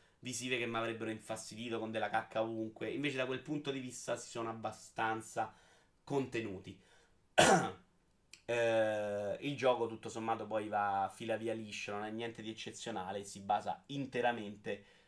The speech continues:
sulla sua storia e la sua storia comunque funziona, eh, ed ecco, potevano bas-, io mi aspettavo di più basato su questo rapporto conflitu-, conflittuale dei supereroi, che invece è abbastanza, e quindi presa per il culo a-, ai film Marvel,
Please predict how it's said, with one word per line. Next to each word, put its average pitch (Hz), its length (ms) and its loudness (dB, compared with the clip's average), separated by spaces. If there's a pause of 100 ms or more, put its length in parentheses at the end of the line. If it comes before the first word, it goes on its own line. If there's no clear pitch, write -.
sulla 113 340 -4
sua 110 240 -2
storia 104 640 4
e 123 60 4
la 127 120 2
sua 127 140 0
storia 123 480 2
comunque 170 540 4
funziona, 117 680 0 (440)
eh, 107 600 -2 (1700)
ed 196 160 2
ecco, - 240 2
potevano 240 640 6
bas-, 190 380 6
io 226 100 4
mi 196 80 8
aspettavo 185 400 4
di 175 120 2
più 202 180 -6
basato 170 480 6
su - 180 -6
questo 156 320 -4
rapporto 156 400 2
conflitu-, 139 480 -6 (160)
conflittuale 139 560 2
dei 131 120 -4
supereroi, 135 720 2 (560)
che 147 120 -4
invece 143 380 2
è - 20 8
abbastanza, 127 920 4
e 120 60 0
quindi 135 220 -2
presa 131 280 2
per 127 120 2
il 123 160 -4
culo 127 460 4
a-, 113 560 6
ai 107 120 -2
film 127 240 -2
Marvel, 113 540 4